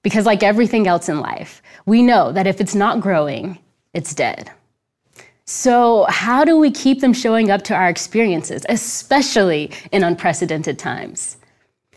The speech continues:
It's tempting to think that creating excellent experiences for teens is about winning the production competition to have the biggest and shiniest programming, when really, the long game is about having the most meaningful relationships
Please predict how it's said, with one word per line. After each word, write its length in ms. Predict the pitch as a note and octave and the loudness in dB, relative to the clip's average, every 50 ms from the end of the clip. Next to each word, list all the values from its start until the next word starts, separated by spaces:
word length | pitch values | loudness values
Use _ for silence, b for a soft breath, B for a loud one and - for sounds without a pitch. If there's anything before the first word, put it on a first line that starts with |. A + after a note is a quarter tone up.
| _ _ _ _ _ _ | _ _ _ _ _ _
It's 180 | - A#3+ - - | -2 -2 -2 -2
tempting 380 | - - C#4+ D4+ D4 E4+ D#4 | 0 2 2 4 4 4 4
to 80 | D4+ D4 | 4 2
think 260 | C#4+ - A#3+ B3 B3 | 2 2 2 2 2
that 180 | B3 A#3 - - | 2 0 0 0
creating 640 | - - A#3 G#3 G3 G3+ G3+ A3 A3 A#3 A3 - - | 0 0 0 2 4 4 2 4 2 2 0 0 -2
excellent 400 | G3 G3 - - - G#3+ G3 - | -4 -4 -4 -2 -2 -2 -2 -2
experiences 640 | F#3 - - - G#3 G3 G3+ G3+ F#3+ G#3 G3 - | -4 -6 -4 -2 0 2 2 2 2 0 -2 -2
for 140 | - G3 F3+ | -4 -6 -6
teens 440 | - - F#3+ G3 A#3 C4+ C#4+ C4 A3+ | -4 -2 -2 0 2 2 2 2 2
is 120 | G#3+ G3 | 2 2
about 340 | G3+ F3+ G3+ G3 D#3+ D3+ F#3 | 2 2 2 2 2 2 2
winning 300 | F3+ A3 B3+ C#4+ D4+ C#4 | 2 2 2 2 2 2
the 80 | B3+ | 0
production 580 | B3+ - A3 F#3+ C#3+ - A3 A3+ - - B3+ B3 | -2 -2 -2 -2 0 0 -2 -2 0 -2 -2 -2
competition 720 | - B3+ B3 A#3 C4 B3 - B3 B3 B3 C4+ C4 B3+ C4 C4 B B B | 0 0 0 0 -2 -2 0 -2 -2 0 0 0 0 0 -2 B B B
to 100 | - A#3+ | -2 0
have 240 | G3+ G#3+ A3+ G3+ G3 | 2 2 2 2 2
the 80 | A3 F#3 | 2 0
biggest 580 | E3 - B3+ B3+ C#4 A#3+ C#4+ C#4+ C4+ - - - | 0 2 2 4 4 4 4 2 2 0 -2 -2
and 140 | G#3 G#3 G3+ | -2 -2 -2
shiniest 640 | - - - - - B3 A#3+ B3+ A3+ A#3 - - | -2 -4 -2 -2 2 4 4 4 4 2 0 0
programming, 800 | - D4+ C4+ B3 B3 G#3 G#3 F#3 E3+ E3 D#3+ C3+ C#3 C3 - B2+ B B B B B B | 0 2 2 4 4 2 2 0 0 0 -2 -4 -6 -8 -8 -10 B B B B B B
when 380 | G3 G#3 G#3 G3+ G3+ F#3+ D#3+ - | 0 2 2 4 2 0 -2 -2
really, 540 | - G3+ B3 D4+ C#4+ G3+ F3+ F3 E3+ G#3+ - | 0 2 2 4 4 4 2 0 -2 -4 -4
the 200 | G3+ F#3+ A#3+ A3+ | -2 2 2 4
long 400 | A3+ G#3+ G#3 G#3 A3 B3 C#4 D4 | 4 4 4 2 2 4 2 2
game 400 | C4+ D#4+ D#4 D#4 D#4+ D#4+ D#4+ D4+ - - | 4 4 4 4 4 4 2 2 0 0
is 140 | - C4 A3+ | 0 2 2
about 220 | C4 B3+ - A3+ | 2 2 0 0
having 260 | F3+ A3+ B3 A#3+ C4 B3 | 0 -2 0 0 2 2
the 120 | B3 B3 | 2 2
most 340 | A3 G#3+ G#3 G3+ F#3+ - G#3 | 2 2 2 0 0 0 -2
meaningful 600 | G3 G3 G#3 A3 A3+ A#3+ B3+ B3 - C#4+ C4 A#3+ | 0 0 2 2 2 2 0 0 0 0 2 2
relationships 1040 | B3 A3+ G#3+ G3+ G3 F#3+ G#3+ G3+ - G3 E3+ - - - D#3 D3 D3 - - - | 2 2 2 2 2 2 0 0 0 -4 -6 -6 -4 -4 -4 -4 -4 -8 -12 -14